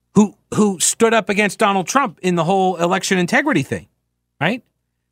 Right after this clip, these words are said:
It had no trouble condemning the Holocaust, but then offered caveats about complexity in denouncing Stalin and Mao. It would praise essays in favor of abortion rights, but not those against.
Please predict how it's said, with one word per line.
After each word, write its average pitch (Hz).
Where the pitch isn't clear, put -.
It 190
had 175
no 180
trouble 233
condemning 170
the 131
Holocaust, 143
but 170
then 196
offered 185
caveats 170
about 175
complexity 156
in 180
denouncing 175
Stalin 165
and 139
Mao. 156
It 190
would 185
praise 214
essays 160
in 139
favor 175
of 160
abortion 156
rights, 170
but 180
not 160
those 135
against. 117